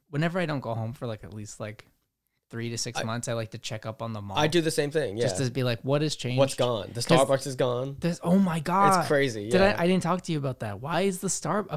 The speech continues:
Speaker 1: I would, literally couldn't
Speaker 2: It's <laughs> gone, dude.
Speaker 1: I
Speaker 2: That's
Speaker 1: cou-
Speaker 2: probably the most profitable place in
Speaker 1: I
Speaker 2: there.
Speaker 1: couldn't comprehend that, and I kept,
Speaker 2: It's probably
Speaker 1: like
Speaker 2: 'cause rent. It's 'cause, 'cause all the rent probably went up.
Speaker 1: Yeah, I'm sure, but of all the stores to leave.
Speaker 2: I know, the large corporation
Speaker 1: Not
Speaker 2: that
Speaker 1: that I give a shit about Starbucks, but I'm like,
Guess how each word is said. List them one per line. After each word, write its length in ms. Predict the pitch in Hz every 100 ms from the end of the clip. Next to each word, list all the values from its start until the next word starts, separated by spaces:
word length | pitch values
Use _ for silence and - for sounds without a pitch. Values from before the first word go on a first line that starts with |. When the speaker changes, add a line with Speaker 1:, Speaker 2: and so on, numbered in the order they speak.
| 147 -
Speaker 1:
I 80 | 180
would, 140 | 180
literally 300 | 185 233 247
couldn't 320 | - 180 151
Speaker 2:
It's 180 | 156 -
<laughs> 200 | - -
gone, 260 | - 131 110
dude. 300 | 110 104 120 131
Speaker 1:
I 100 | 160
Speaker 2:
That's 140 | 208
Speaker 1:
cou- 20 |
Speaker 2:
probably 180 | 220 190
the 60 | 160
most 440 | 123 117 143 -
profitable 640 | - - 127 123 131 123 117
place 300 | 127 113 113
in 80 | 180
Speaker 1:
I 60 |
Speaker 2:
there. 80 | 202
Speaker 1:
couldn't 200 | 208 240
comprehend 520 | 175 175 165 160 170 165
that, 200 | 117 -
and 100 | 123
I 60 | 123
kept, 80 |
Speaker 2:
It's 80 | 156
probably 120 | 139 156
Speaker 1:
like 40 |
Speaker 2:
'cause 140 | 127 80
rent. 280 | 92 90 - _ _ _ _
It's 60 | -
'cause, 260 | - - -
'cause 180 | - 117
all 160 | - 110
the 80 |
rent 260 | 98 95 -
probably 260 | - 95 92
went 180 | 90
up. 160 | 92 -
Speaker 1:
Yeah, 120 | - 202
I'm 80 |
sure, 400 | 196 - 240 208
but 320 | 139 107 101 - _ -
of 100 | 143
all 160 | 190
the 100 | 185
stores 440 | 175 - 165 135 -
to 100 | 120
leave. 400 | 104 113 107 101
Speaker 2:
I 120 | 123 120
know, 380 | 110 92 95 -
the 100 | 117
large 340 | 110 110 110
corporation 680 | - 117 104 104 101 101 -
Speaker 1:
Not 180 | 165 190
Speaker 2:
that 80 | 202
Speaker 1:
that 40 |
I 100 | 143
give 240 | 127 143 143
a 20 |
shit 180 | - 131
about 260 | 127 123
Starbucks, 600 | - 131 135 123 - - -
but 100 | 147
I'm 140 | 147
like, 320 | 139 131 -